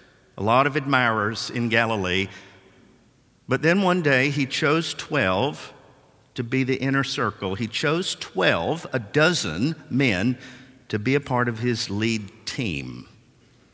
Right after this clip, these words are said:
They were handpicked, they were vetted, they were chosen, they were prayed over, and yet one of these twelve, frankly, didn't pan out.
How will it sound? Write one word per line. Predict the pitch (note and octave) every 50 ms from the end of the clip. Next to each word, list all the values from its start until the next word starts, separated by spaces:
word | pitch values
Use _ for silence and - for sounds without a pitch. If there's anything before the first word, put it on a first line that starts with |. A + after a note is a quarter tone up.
| _ _ _ _ _ _ _ _ _ _ _ _ _ _ _ -
They | G2 G2+
were | A2+ B2
handpicked, | A#2+ D#3+ E3 D#3+ F#3 G#3 - F#3 D3 D#3 G#3 - - - - - - - - - - - - _ _ _ _ _ _ _ _ _ _ _ _ _ _ _ -
they | - G2+ A#2
were | B2 C3+
vetted, | C3 A#2+ C3+ D3+ D#3 D3 C#3 C#3 C3+ C3 C#3 - - - - - - - - - - - - _ _ _ _ _ _ _ _ _ _ _ -
they | G2+ G#2+ A2+
were | A#2+ B2
chosen, | - - F3 E3+ E3+ D#3 B2+ C#3 C3 C3 D3
they | C3+ A#2+ A#2
were | A#2 B2 B2
prayed | - - D#3+ D3+ D#3 D#3+ D3 B2
over, | - A#2 A2 G#2 F2+ F#2+ G#2 A#2+
and | - A#2 A#2 A#2 A#2+
yet | B2+ B2+ B2+ -
one | B2+ B2 B2 B2+ D#3 F#3 A3+ A#3
of | A3+ F#3 E3
these | D#3+ D#3 D3+ C#3+ - -
twelve, | - - - A#2+ G2 D#2+ D2 C#2+ E2 A#2 C3 - - - - - - - - - - _ _ _ _ _ _ _ _ _ _ _ _
frankly, | _ - - C3 B2+ B2 A#2+ - C3+ A#2+
didn't | A2 A#2+ A#2 A2+ A#2 A2+ G#2+ -
pan | - - A2 G2 F2+ F2+
out. | F2+ E2 D#2 D2+ C#2+ C#2+ - - - -